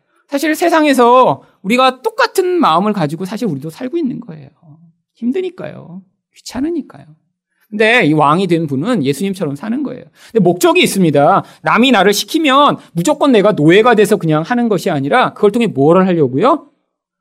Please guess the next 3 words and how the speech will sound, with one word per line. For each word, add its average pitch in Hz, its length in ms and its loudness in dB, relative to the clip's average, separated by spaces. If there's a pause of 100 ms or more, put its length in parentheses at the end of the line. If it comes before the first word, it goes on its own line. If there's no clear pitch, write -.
(260)
결국 254 680 2 (400)
그를 247 580 2
하나님과 269 1200 2